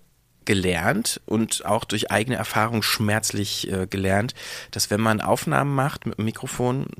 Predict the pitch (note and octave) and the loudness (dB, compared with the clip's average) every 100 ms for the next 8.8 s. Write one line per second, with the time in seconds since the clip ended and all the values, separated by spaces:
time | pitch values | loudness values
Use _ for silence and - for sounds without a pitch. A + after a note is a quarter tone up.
0 | - G#2+ G#2+ - G2+ G2+ F#2 G#2 A#2 A2+ | -8 -4 -2 0 0 2 4 4 4 4
1 | A2 A2 G2 - E2 A2+ F3 - - - | 2 2 0 -2 -2 0 -2 -8 -16 -16
2 | - - - G#2 - F#2+ - - - F#2+ | -16 -6 0 2 2 0 0 2 2 2
3 | F#2 F2+ F2 - F2 E2 - D#2 D#2+ D2+ | -2 -4 -4 -4 -4 -6 -6 -6 -4 -4
4 | - - - - F#2 F2 E2+ D2 - G#2 | -6 -10 -18 -8 -4 -2 -2 -4 -2 0
5 | A2 A#2 G#2 G#2 G2 F#2+ F#2+ F#2 - C#3 | 2 2 2 2 2 0 -2 -2 2 2
6 | C#3+ B2 A2+ A#2+ - F#2 - - - G#2 | 2 2 2 2 -4 -4 -6 -12 0 4
7 | A2+ A2+ A2 G2+ G#2 C3 B2 A2+ A2 - | 4 2 0 4 4 4 2 2 0 -2
8 | F#2+ F#2+ G#2 G#2+ G#2+ - F2+ | -2 0 2 2 0 -4 -6